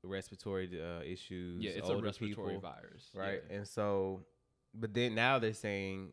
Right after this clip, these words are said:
Speaker 1: they can infect everybody. And I've
Speaker 2: Yeah.
Speaker 1: heard of, I've heard of every age group.
Speaker 2: Mm-hmm.
Speaker 1: Like, and I heard, like, like, know of s-, people
Speaker 2: Most definitely.
Speaker 1: that have gotten it, at least gotten it, and some people have passed away from it.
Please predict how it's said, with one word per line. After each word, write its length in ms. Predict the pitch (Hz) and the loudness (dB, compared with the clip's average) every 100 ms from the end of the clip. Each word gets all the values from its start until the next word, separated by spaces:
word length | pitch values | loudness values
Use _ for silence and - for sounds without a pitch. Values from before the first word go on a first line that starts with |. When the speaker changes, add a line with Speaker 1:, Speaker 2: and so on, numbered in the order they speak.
| - | -6
Speaker 1:
they 160 | 98 101 | -4 -2
can 180 | 98 | -4
infect 320 | 95 - 92 104 | -4 -2 -2 0
everybody. 640 | 101 90 87 80 65 87 98 104 | 0 0 -2 -4 -8 -12 -12 -2
And 100 | 110 | 2
I've 100 | 95 | 2
Speaker 2:
Yeah. 60 | |
Speaker 1:
heard 200 | 104 95 | 2 0
of, 120 | 92 85 - | -2 -6 -2
I've 160 | 110 143 | 0 4
heard 200 | 123 98 | 2 2
of 80 | |
every 280 | 85 107 104 | 0 -2 -2
age 260 | 95 101 95 | -2 -2 -4
group. 260 | 95 92 - - | -6 -6 -8 -8
Speaker 2:
Mm-hmm. 340 | 120 135 147 104 | -4 -4 -4 -2
Speaker 1:
Like, 220 | 95 82 | -2 -2
and 100 | 92 | 2
I 120 | 127 | 4
heard, 220 | 135 135 | 8 8
like, 200 | 113 104 | 8 6
like, 180 | 95 92 | 2 0
know 220 | 107 120 | 4 6
of 200 | 107 104 | 6 4
s-, 180 | - - - - | 0 -18 -20 -6
people 500 | 139 127 98 90 95 95 | -4 -2 -2 -2 -6 -6
Speaker 2:
Most 220 | 107 95 | -4 -4
definitely. 280 | 92 95 95 104 | -4 -4 -4 -4
Speaker 1:
that 20 | |
have 140 | 92 | -2
gotten 320 | 104 104 92 | 2 2 2
it, 120 | 92 90 | -2 0
at 60 | |
least 220 | 95 101 98 | 0 -2 0
gotten 320 | 90 87 87 | 0 -2 -4
it, 160 | 78 | -8
and 100 | 82 85 | -8 -6
some 180 | 98 | -6
people 260 | 95 92 82 | -6 -8 -8
have 80 | 87 | -8
passed 320 | 104 90 92 | -6 -6 -8
away 220 | 90 92 | -6 -6
from 280 | 87 87 82 | -6 -8 -8
it. 100 | 85 | -10